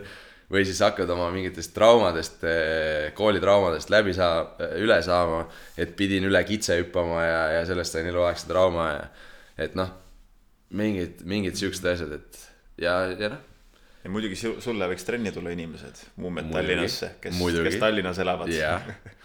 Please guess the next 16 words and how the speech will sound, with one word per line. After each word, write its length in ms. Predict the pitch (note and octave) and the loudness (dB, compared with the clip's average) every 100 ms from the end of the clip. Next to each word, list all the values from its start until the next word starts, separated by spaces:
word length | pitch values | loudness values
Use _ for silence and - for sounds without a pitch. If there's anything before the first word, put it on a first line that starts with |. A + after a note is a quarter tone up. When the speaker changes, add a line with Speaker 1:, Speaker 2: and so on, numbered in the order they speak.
| - - - - | -18 -18 -20 -8
Speaker 1:
Et 260 | F#2+ F2+ F2+ | -2 0 0
noh, 220 | G2 G#2+ | -6 -6
praegu 340 | - A2+ A2 F2 | 4 6 6 4
ma 140 | F2+ | 0
otsin 220 | G#2 - F#2+ | -2 -2 -2
uusi 260 | G#2 F2+ | -2 -2
ruume, 300 | F#2 G#2+ D#2+ D#2+ - | -2 -2 -2 -8 -10
ma 120 | D#2 | -10
pean, 300 | E2 E2 D#2+ | -6 -6 -4
eh, 240 | E2 D#2+ | -4 -4
ära 160 | D#2+ G2 | -2 0
Speaker 2:
Suuremaid 320 | F2+ G2 F#2 | 2 2 0
Speaker 1:
kolima. 80 | G2+ | -2
Speaker 2:
ruume? 220 | F#2 E2+ E2+ E2 | -4 -6 -8 -8
Speaker 1:
Eh, 340 | D#2+ D#2+ D#2 | -8 -6 -6
s-, 100 | - | -10